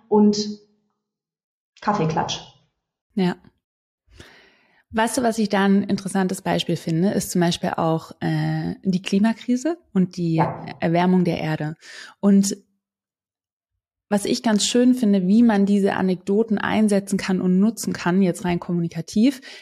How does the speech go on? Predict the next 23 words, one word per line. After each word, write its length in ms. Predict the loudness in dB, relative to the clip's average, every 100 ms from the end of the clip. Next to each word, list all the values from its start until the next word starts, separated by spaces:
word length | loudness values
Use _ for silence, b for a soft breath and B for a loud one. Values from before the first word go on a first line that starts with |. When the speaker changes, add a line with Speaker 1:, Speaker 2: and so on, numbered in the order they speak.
| -8
Speaker 2:
ist 180 | -6
beispielsweise, 920 | -4 -4 -2 -2 -2 -2 0 0 -2 -4 B B B
dass 260 | -4 -4 -4 -8
es 220 | -8 -4
ziemlich 400 | 2 4 4 0
abstrakt 520 | -6 -8 -6 -6 -4
ist, 220 | -6 -2
wenn 160 | 2 2
wir 80 | 2
darüber 320 | 0 0 -2
sprechen, 600 | -4 -4 0 4 4 4
wenn 180 | 2 2
jetzt 240 | 2 -2
unsere 300 | -2 -2 0
Erde, 640 | -2 0 0 2 2 0 -4
also 220 | -6 -2
wenn 100 | -2
die 80 | -2
Temperatur 640 | -2 -4 -4 -6 0 2
im 140 | 2 0
Durchschnitt 340 | -2 -4 -6
um 140 | -6
zwei, 560 | -6 -6 -2 0 0 -2